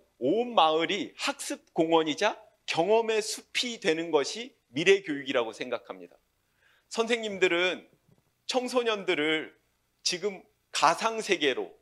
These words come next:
온라인으로 계속 접속되고 있는 청소년들을 그렇게 연결시키실 건가요? 그렇게만 연결시키실 건가요? 그것도 중요한 일이겠지만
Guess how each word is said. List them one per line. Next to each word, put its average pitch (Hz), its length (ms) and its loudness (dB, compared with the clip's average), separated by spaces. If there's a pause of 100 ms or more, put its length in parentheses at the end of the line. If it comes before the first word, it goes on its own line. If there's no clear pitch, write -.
(120)
온라인으로 180 1040 2 (160)
계속 175 380 0
접속되고 196 720 0
있는 170 220 -6
청소년들을 175 720 -4 (200)
그렇게 196 440 0
연결시키실 170 1120 0
건가요? 113 480 -4 (920)
그렇게만 208 600 2
연결시키실 151 880 -2
건가요? 117 400 -6 (260)
그것도 196 420 2
중요한 160 460 -2
일이겠지만 107 720 -10